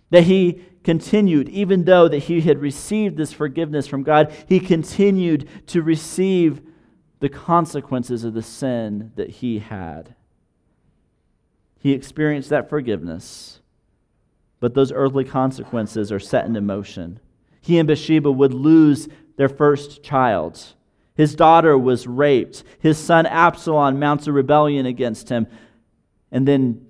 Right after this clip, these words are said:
dies. And then it's followed by another attempt of rebellion. The sword does not leave his house.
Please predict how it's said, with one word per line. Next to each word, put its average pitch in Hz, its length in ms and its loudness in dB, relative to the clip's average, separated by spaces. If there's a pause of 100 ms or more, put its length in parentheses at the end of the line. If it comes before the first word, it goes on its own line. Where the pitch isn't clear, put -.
(100)
dies. 98 1000 -4 (1500)
And 120 100 0
then 139 120 4
it's 131 120 -6
followed 139 380 2
by 123 160 0
another 127 440 -2
attempt - 680 -10 (260)
of 107 120 -10
rebellion. 92 600 -8 (1400)
The 113 100 -8
sword 107 640 -4 (140)
does 104 200 -10
not 107 320 -6
leave 107 300 -8
his 95 280 -12
house. - 760 -18